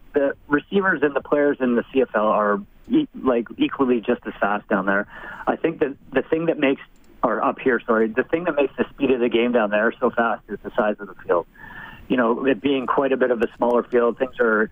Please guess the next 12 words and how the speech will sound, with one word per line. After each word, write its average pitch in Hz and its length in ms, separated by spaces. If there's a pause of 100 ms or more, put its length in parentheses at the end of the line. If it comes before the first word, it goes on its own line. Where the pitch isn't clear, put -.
things - 180
are 233 60
coming 123 300
at 120 180 (100)
you 117 80
on 104 280
the 98 120
sideline 107 380
quite 101 220
a - 20
bit 95 160
quicker. - 380